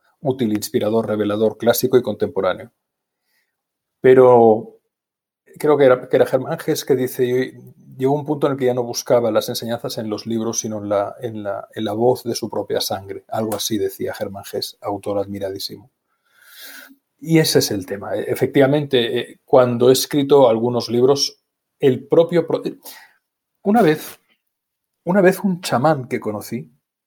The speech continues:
me hizo una pregunta que me, que me sorprendió mucho. Me dijo,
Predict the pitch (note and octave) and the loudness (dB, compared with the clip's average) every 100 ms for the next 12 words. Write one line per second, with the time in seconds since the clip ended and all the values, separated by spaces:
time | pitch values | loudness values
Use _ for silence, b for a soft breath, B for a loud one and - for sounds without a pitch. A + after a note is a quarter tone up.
0 | _ - D3 F3+ E3 C3 B2 C#3 D3+ D3 | _ -6 -4 -2 -2 0 -2 0 -2 -2
1 | A#2 A2 G#2+ G2+ G2 - A2 G2+ - A2 | -4 -4 -4 -6 -8 -8 -6 -4 -4 -4
2 | A2 G#2 A2 G#2+ B2 - G2+ G2+ G#2 - | -6 -4 -2 -2 -6 -8 -10 -6 -6 -6
3 | G2+ G2 - | -8 -8 -10